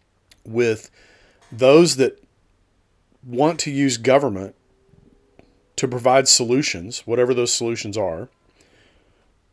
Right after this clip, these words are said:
or they want to use force. I mean, government is force, okay? So when I say use government to provide a solution, I'm talking about forcing,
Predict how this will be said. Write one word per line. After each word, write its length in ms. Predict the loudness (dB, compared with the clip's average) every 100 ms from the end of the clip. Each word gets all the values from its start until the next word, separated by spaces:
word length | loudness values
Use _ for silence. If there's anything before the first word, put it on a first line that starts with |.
| _ _ _ 2
or 120 | 6
they 100 | 6
want 160 | 4 0
to 60 |
use 200 | -2 -4
force. 640 | -4 0 0 0 -6 -10 -4
I 40 |
mean, 180 | -2 4
government 360 | 4 6 2 2
is 140 | -2
force, 440 | -2 -4 -4 -10 -10
okay? 220 | -4 -4
So 160 | -2
when 120 | 0 0
I 80 |
say 300 | 2 0 0 -4 -20 -20 -20 _ _ _ -8
use 300 | -2 -2 2
government 480 | 6 6 4 -2 -6
to 60 |
provide 320 | -6 0 2
a 40 | 2
solution, 380 | 0 0 0 -6
I'm 100 | 0
talking 320 | 2 2 2
about 360 | -2 -2 -4 _ -20 _ _
forcing, 920 | -20 -2 2 2 2 0 -2 -6 -10